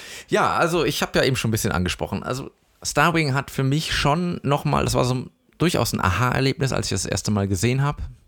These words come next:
Weil bis dato war für mich einfach eher so zwei D das Maß aller Dinge und dann erstmal so ein Spiel zu sehen, war ich unglaublich beeindruckt. Dann, als ich selber gespielt hab, auch festzustellen, das hat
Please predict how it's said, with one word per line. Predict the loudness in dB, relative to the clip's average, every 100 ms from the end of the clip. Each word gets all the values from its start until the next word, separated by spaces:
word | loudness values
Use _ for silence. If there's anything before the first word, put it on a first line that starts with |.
| -6
Weil | 0 2 2
bis | -2 -2
dato | 0 2 0 2
war | 2 4 2 -2
für | -2
mich | -2 0
einfach | -2 -2 -2 -6 -6 -6
eher | -2 0 0
so | 0 -4 -4 -12 -20 _
zwei | -6 0 2
D | 2 2 0 _ _ -10
das | -4
Maß | -2 0
aller | -2
Dinge | 0 0 0
und | 0
dann | 0
erstmal | 0 -2 -2 -2
so | -2
ein | -4
Spiel | -2 -2 -2
zu | -2
sehen, | -2 -4 -10 -20 -20 -20 -6
war |
ich | -2
unglaublich | 2 2 0
beeindruckt. | -2 0 0 0 -2 -4 -12 -18 -16 0
Dann, | 2
als | 2 0
ich | 0
selber | 0 2 0
gespielt | -2 -2 0 0
hab, | 0
auch | -2
festzustellen, | 0 -2 -2 -6 -2 0 2
das | 0 -4 -8
hat | -12